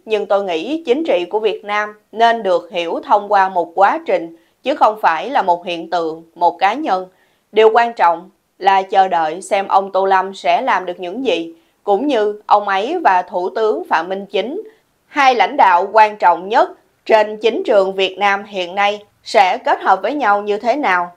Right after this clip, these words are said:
để giải quyết những thách thức mà Việt Nam đang đối mặt. Quý vị và các bạn vừa theo dõi chương trình cập nhật tin tức của Ngọc Thơ Thời báo chấm D với bản tin Nhân sự cấp cao sẽ thay đổi như thế nào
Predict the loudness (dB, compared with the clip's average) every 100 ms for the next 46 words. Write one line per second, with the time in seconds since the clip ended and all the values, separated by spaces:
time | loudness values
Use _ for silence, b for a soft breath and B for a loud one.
0 | _ -4 0 0 4 2 2 0 0 0
1 | 0 0 0 -2 -2 0 -2 -2 -8 0
2 | 2 2 -2 -4 -2 0 0 2 2 4
3 | 2 2 -2 -4 -6 _ _ _ 0 2
4 | 2 0 0 0 0 2 2 2 -4 -4
5 | -2 -2 0 0 -4 -6 -6 -4 -6 -6
6 | -10 -10 -12 -10 -8 -6 -6 -4 -4 -2
7 | -4 -4 -6 -6 -4 -6 -8 -8 -8 -4
8 | -2 -2 -4 _ 0 0 2 0 -2 -2
9 | -6 -6 _ _ _ _ 0 0 2 -2
10 | -2 2 2 2 2 2 2 -4 0 2
11 | 2 0 -2 0 0 0 -4 -4 -4 -4
12 | -4 -2 -2